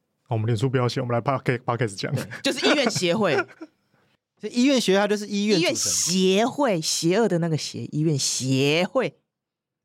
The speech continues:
Speaker 2: 对，它就是由医院各的高层组成。
Speaker 1: 嗯，你看我们今天一开始来的时候，不是在问我们，我们是在什么地方，我们的职称是什么吗？
Speaker 2: 嗯。
Speaker 1: 你看护理师有多少个单位？其实也不多嘛。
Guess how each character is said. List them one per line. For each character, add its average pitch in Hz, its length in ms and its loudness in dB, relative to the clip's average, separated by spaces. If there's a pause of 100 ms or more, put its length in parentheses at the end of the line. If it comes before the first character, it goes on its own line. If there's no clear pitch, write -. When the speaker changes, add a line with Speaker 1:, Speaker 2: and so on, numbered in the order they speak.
(280)
Speaker 2:
对， 139 240 -2
它 196 100 -2
就 208 80 2
是 208 120 0
由 160 200 2 (140)
医 185 140 -2
院 196 120 2 (300)
各 190 160 0
的 160 80 0
高 156 260 -2
层 151 300 -8 (100)
组 135 200 -10
成。 - 160 -10
Speaker 1:
嗯， 135 80 -10
你 - 20 -4
看 156 140 2
我 151 40 2
们 120 80 0
今 127 120 0
天 143 120 2
一 139 60 0
开 131 240 2
始 - 220 -6
来 104 60 0
的 101 60 0
时 104 60 0
候， 113 60 2
不 107 100 -6
是 120 140 0
在 123 260 0
问 120 240 0
我 107 100 -2
们， 101 200 -4
我 131 120 0
们 101 140 0
是 113 140 -2
在 117 160 0
什 113 120 -2
么 98 120 -4
地 110 160 0
方， 110 180 -4
我 101 80 -2
们 98 140 -2
的 131 260 -2
职 110 180 -2
称 101 220 -2
是 107 140 -4
什 123 120 -4
么 170 140 -2
吗？ 185 240 -4
Speaker 2:
嗯。 143 340 -4 (200)
Speaker 1:
你 120 80 0
看 139 100 2
护 147 140 2
理 113 100 0
师 110 160 -2
有 110 80 0
多 107 160 -4
少 127 180 -4
个 - 120 -8
单 - 200 -6
位？ 180 160 -4 (720)
其 120 120 -4
实 110 100 -2
也 107 80 0
不 - 140 -6
多 98 240 -8
嘛。 127 180 -10